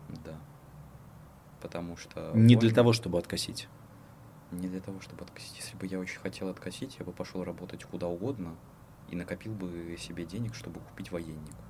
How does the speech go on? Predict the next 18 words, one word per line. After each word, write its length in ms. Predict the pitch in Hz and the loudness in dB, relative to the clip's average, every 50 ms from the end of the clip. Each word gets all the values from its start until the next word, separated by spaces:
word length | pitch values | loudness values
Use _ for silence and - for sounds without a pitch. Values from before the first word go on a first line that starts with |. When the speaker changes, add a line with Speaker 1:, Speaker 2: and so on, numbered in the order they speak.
| - - - - - - | -16 -16 -16 -14 -10 -8
Speaker 1:
Если 180 | - - - 82 | -8 -6 -6 -4
бы 100 | - 85 | -4 -4
я 60 | 80 | -4
просто 260 | - - 113 117 - | -2 -4 -6 -6 -8
хотел 300 | - - - - - 95 | -10 -12 -10 -8 -6 -8
откосить. 540 | 90 - - - - - - - - - - - - - - - - - - - - - - - - - - - - - - - - - - - - - - - - - - - - - - - - - - - - - - - - - - - - - 82 | -8 -8 -10 -12 -12 -10 -10 -12 -12 -12 -14 -18 -18 -18 -18 -16 -16 -16 -16 -16 -16 -16 -16 -16 -16 -16 -14 -14 -14 -14 -14 -16 -16 -16 -16 -16 -18 -18 -16 -18 -18 -18 -18 -18 -18 -18 -18 -18 -18 -18 -18 -18 -18 -18 -18 -18 -18 -18 -18 -16 -16 -12 -10
Вот. 240 | 85 80 80 - - - - - - - - - - - - - - - - - - - - | -10 -10 -10 -10 -12 -14 -16 -18 -18 -20 -20 -20 -20 -20 -20 -20 -18 -18 -18 -16 -18 -12 -4
Speaker 2:
Давно 360 | - 98 107 101 101 120 147 170 | 2 6 6 8 10 10 8 8
у 40 | |
тебя 220 | 170 - 117 113 107 | 6 4 4 4 4
сформировалось 800 | - - - 104 92 98 98 101 104 101 90 82 82 - - - | 4 4 2 2 2 4 6 6 6 6 6 4 2 0 0 -2
это 340 | - - - - 82 82 82 - - - - - - - | -4 -8 -6 -4 -4 -4 -4 -8 -14 -20 -16 -10 -6 -4
отношение? 600 | 92 90 - 92 90 - - 85 80 78 80 80 - - - - - - - - - - - - - - - - | -4 0 0 0 0 0 -2 -2 -4 -4 -6 -10 -14 -16 -20 -20 -20 -20 -20 -20 -20 -20 -20 -20 -20 -20 -18 -16
Speaker 1:
Ну, 720 | 90 92 92 90 92 92 92 92 92 95 95 95 98 101 | -14 -12 -12 -10 -10 -8 -6 -6 -4 -4 -4 -4 -6 -6
не 120 | 104 107 107 | -6 -6 -6
прям 240 | 117 117 117 113 | -6 -4 -4 -4
чтобы 260 | 113 113 - 101 92 92 | -4 -4 -6 -8 -8 -6
давно. 380 | - 92 87 - 90 90 85 | -6 -6 -6 -6 -8 -10 -10